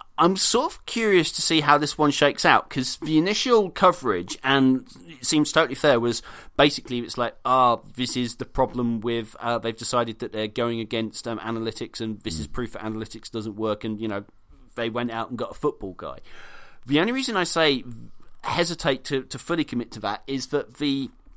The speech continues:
Speaker 1: guy from Moneyball, who, who was leading a lot of the analytics stuff, is still with the team at the moment. And what
Speaker 2: Ah.
Speaker 1: we don't know is whether this is another Jimmy Haslam,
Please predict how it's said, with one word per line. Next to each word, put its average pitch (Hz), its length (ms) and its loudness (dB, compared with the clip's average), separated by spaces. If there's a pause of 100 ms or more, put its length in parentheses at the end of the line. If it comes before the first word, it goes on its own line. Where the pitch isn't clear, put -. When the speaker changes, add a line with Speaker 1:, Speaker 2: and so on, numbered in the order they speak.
(100)
Speaker 1:
guy 185 260 4
from 185 280 -4
Moneyball, 107 640 -2 (1000)
who, 139 280 0
who 139 180 -2
was 127 140 -4
leading 139 220 0
a 127 40 0
lot 139 80 2
of - 60 -6
the 131 60 -4
analytics 135 520 -4
stuff, - 340 -8 (240)
is 139 120 -4
still 170 500 0
with 160 220 -2
the 143 60 -12
team 143 460 0
at 127 240 -2
the 131 80 -2
moment. 123 400 4
And 113 140 0
what 147 100 2
Speaker 2:
Ah. - 40 -4
Speaker 1:
we 139 120 -6
don't 175 300 4
know 101 400 -4 (800)
is 131 280 -4
whether 143 300 2
this 151 280 -2
is 143 340 0
another 139 360 2
Jimmy 143 240 0
Haslam, 127 560 0